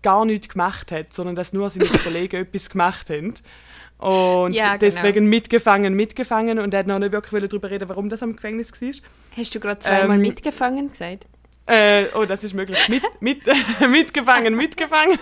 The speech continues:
Speaker 1: <laughs> Also nein, mit, mit, mitgehangen, mitgefangen. Ähm, und deswegen ist er so quasi ins Gefängnis gegangen. So genau hat er es nicht wollen erzählen. Ähm,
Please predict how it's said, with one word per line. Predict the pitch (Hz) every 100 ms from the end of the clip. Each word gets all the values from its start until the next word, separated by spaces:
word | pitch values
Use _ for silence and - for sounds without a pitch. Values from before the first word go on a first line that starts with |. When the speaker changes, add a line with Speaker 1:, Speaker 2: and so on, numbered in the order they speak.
| -
Speaker 1:
<laughs> | 220 226 - - - 330 - -
Also | 285
nein, | 226 214
mit, | 233 - -
mit, | - - - -
mitgehangen, | 233 277 - 233 208 214 196
mitgefangen. | 196 277 - 285 269 285 320 - - - - -
Ähm, | 208 208
und | 202 214
deswegen | 247 269 254 240
ist | 240
er | 220 214
so | -
quasi | 214 214 220 220 214 -
ins | - 202
Gefängnis | - 214 226 -
gegangen. | 220 233 262 - -
So | - 220
genau | 214 208
hat | 208
er |
es | -
nicht | 214
wollen | 214 214
erzählen. | 208 - 196 233 269 - - - _
Ähm, | - 202 202 202 196 196